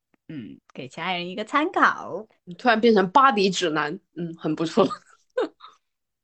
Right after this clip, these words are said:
Speaker 1: 对呀，就是可能宇哥就，比如宇哥就很想去啊，他也
Speaker 2: 对。
Speaker 1: 想去感受被偷啊。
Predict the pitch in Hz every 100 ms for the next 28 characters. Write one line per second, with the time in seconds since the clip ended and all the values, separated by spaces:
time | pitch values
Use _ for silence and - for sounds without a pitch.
0 | _ - 311 285 269 269 262 - 285 -
1 | 247 233 214 196 190 - 175 180 180 190
2 | 202 208 214 226 226 _ _ _ - 190
3 | 226 233 220 202 185 180 190 190 180 180
4 | 180 196 - 175 180 - - 185 160 151
5 | - 185 190 185 147 170 - 175 160 -
6 | 180 180 165 - 170 175 175 165